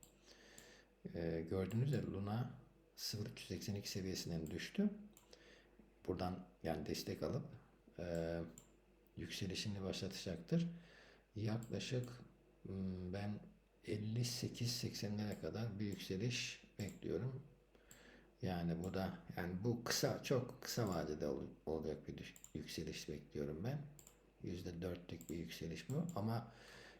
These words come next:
e, Luna'nın ne zaman ne yapacağı belli olmaz. E, yeterince düşmüş durumda şu anda. Hani iyi bir pump'ta gelebilir arkadaşlar. Dikkat edin. Tabii beklentim hedef olarak, e, doksan dokuz yetmiş beş seviyelerine kadar bir yükseliş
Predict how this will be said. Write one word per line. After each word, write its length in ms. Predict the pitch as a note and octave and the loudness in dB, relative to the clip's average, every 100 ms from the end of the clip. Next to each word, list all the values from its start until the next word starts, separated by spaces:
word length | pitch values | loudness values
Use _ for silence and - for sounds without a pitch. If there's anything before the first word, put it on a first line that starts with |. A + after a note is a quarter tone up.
| - | -4
e, 100 | F#2+ | 0
Luna'nın 500 | G2+ A2 A2+ A#2 A#2+ | 4 6 6 4 4
ne 120 | G#2+ | 2
zaman 340 | G#2 A2+ A2+ A2 | 4 6 8 8
ne 40 | |
yapacağı 400 | A2 A2 G#2+ G#2 | 8 6 6 8
belli 200 | A2 A2 | 8 10
olmaz. 440 | A2+ A2+ C3+ D#3+ - - - - | 8 8 6 4 -2 -12 -10 -4
E, 180 | F2 | 0
yeterince 520 | F#2 F#2+ A#2 A2 A2 G2+ | 0 2 6 6 6 4
düşmüş 380 | F2+ A#2 - | 2 2 2
durumda 260 | A2+ G2 G2 | 2 2 2
şu 160 | - G#2 | 0 0
anda. 200 | G#2+ G2+ | 2 4
Hani 200 | G#2+ G#2+ | 4 4
iyi 200 | G#2+ G#2 | 4 4
bir 140 | G#2+ | 4
pump'ta 400 | - F#2+ F#2+ A2 | 4 2 4 2
gelebilir 480 | G#2+ G#2 G2+ G#2 G2 | 4 4 4 4 2
arkadaşlar. 840 | F#2 - F2 E2+ - D#3 E3+ - | 2 0 0 2 4 4 4 -2
Dikkat 280 | - - F2+ | -4 -2 0
edin. 300 | F2+ C3 - - - - - | 2 2 2 -2 -14 -18 -10
Tabii 280 | - A#2 F#2+ | 2 2 4
beklentim 680 | G#2 - G#2 G#2+ A#2 A#2+ A#2+ - | 2 2 0 2 4 4 2 -2
hedef 320 | F2+ G#2 - | 0 2 2
olarak, 460 | E2+ F2 A#2 A#2+ - - - - - - - - - - - - - | 2 4 4 2 -2 -14 -20 -20 -20 -20 -20 -20 -18 -18 -20 -16 -2
e, 420 | F#2 E2+ E2+ E2+ E2+ - - - - - | 2 6 6 6 2 -2 -12 -20 -16 -6
doksan 360 | - - G#2+ G2 | -4 0 2 2
dokuz 280 | F#2+ A2 | 2 2
yetmiş 320 | G2+ - - - | 2 -2 -4 -2
beş 120 | - | 0
seviyelerine 520 | - G2 G2 G2+ F#2+ | 2 2 2 0 0
kadar 300 | F#2+ G2+ G#2+ | 2 2 4
bir 60 | G2 | 2
yükseliş 640 | F2 - F#2+ - - - | 2 2 2 2 -2 -8